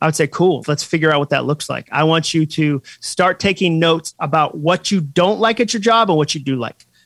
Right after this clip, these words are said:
Because the next place you go to, I want you to have those notes. You're in the middle of a research project. Congratulations. Like, let's figure that out. Let's do some tactical things versus just going, "Oh, I hate my job. I don't know what I wanna do, but it's not this, so I'll just quit without a plan." Like, I don't like that conversation at all.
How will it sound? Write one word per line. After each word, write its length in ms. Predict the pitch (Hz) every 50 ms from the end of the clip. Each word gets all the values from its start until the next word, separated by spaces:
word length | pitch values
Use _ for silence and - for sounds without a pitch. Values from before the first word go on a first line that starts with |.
| _
Because 320 | - 175 156 208 190 160 -
the 80 | 175
next 300 | 170 170 190 226 233 -
place 300 | - - 226 208 208 -
you 80 | 196 175
go 200 | 160 190 233 262
to, 240 | - - 190 170 151
I 60 | 151
want 240 | 165 180 180 - 185
you 60 | 175
to 80 | 170
have 180 | 170 175 170 160
those 200 | 156 151 143 131
notes. 360 | 139 180 208 - - - - - _ _ _ _ _
You're 180 | 156 180 226
in 60 | 254 220
the 40 | 185
middle 160 | 185 180 170
of 80 | 160 143
a 60 | 139
research 400 | 151 196 214 - 165 139 - -
project. 460 | - 147 131 127 131 - - _ _
Congratulations. 920 | - 160 147 139 156 180 202 202 165 165 165 185 208 - - - 135 127
Like, 160 | 147 147 143 - - - _ -
let's 260 | 143 170 190 190 -
figure 300 | - - 185 175 175 165
that 160 | 165 165 160
out. 240 | 180 185 170 139 151
Let's 240 | 156 170 156 - -
do 120 | - 196 170
some 160 | - - 143
tactical 420 | - 170 170 156 156 - - 156
things 320 | 135 - 180 175 175 160 156 - - - - _
versus 240 | - 175 165 151 156
just 200 | 151 160 - -
going, 320 | - 165 156 151 147 139 135 - - - - _ _ _
"Oh, 60 | -
I 120 | 156 156 147
hate 200 | 143 165 165 151
my 100 | 147 147
job. 460 | 143 135 151 151 151 147 143 139 135
I 40 | 135
don't 200 | 135 143 139 147
know 100 | 147 139
what 140 | 139 139 135
I 40 | 135
wanna 200 | 131 135 131 131
do, 320 | 127 139 143 139 139 139
but 120 | 131 131 127
it's 160 | 127 - -
not 280 | 147 135 135 135 -
this, 240 | - 143 139 135 -
so 180 | - - 151 135
I'll 60 | 135
just 240 | 139 143 135 - -
quit 260 | - - 147 147 -
without 240 | 151 143 139 131 131
a 60 | 127
plan." 360 | - - 139 139 135 131 127
Like, 140 | 123 127 123 _ _ -
I 160 | 147 165 190
don't 160 | 190 165 147
like 160 | 147 143 131
that 180 | 143 147 143 -
conversation 480 | - 135 123 120 - 123 113 120 117 120
at 40 | 117
all. 200 | 117 113 104